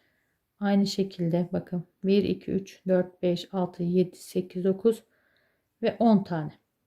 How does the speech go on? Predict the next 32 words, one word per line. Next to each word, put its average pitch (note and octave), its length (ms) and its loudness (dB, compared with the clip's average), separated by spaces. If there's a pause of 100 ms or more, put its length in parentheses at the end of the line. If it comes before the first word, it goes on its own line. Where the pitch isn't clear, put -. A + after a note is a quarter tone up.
(840)
Şöyle B3 260 6
tuttuğunuzda G#3 560 0
on A3+ 160 4
tane F#3 240 2
yapıyoruz. F#3+ 480 0
Dediğim G#3+ 260 2
gibi F#3 420 2 (320)
zincirimizi G3 560 4
trabzandan G3+ 520 4
sayıyoruz. G3 380 2
Bir, G3+ 140 4
iki, F#3 340 -4
üç, F#3+ 300 -4
dört, F#3 360 -2
beş G#3+ 240 2
tanesi E3+ 420 -4
kenar G3 260 0
için. G3 420 -4
Bir, F#3+ 160 2
iki, F#3+ 300 -4
üç, - 260 -6
dört, G3 280 -2
beş G#3 200 2
tanesi E3+ 380 -4
modelimiz F3 420 2
için. D#3 260 -12 (1080)
Yaptıktan B3 540 2
sonra G#3 260 4
arkadaşlar F3+ 560 2
bir C4 140 6
zincir F#3+ 400 4
çekiyorum. F#3+ 600 0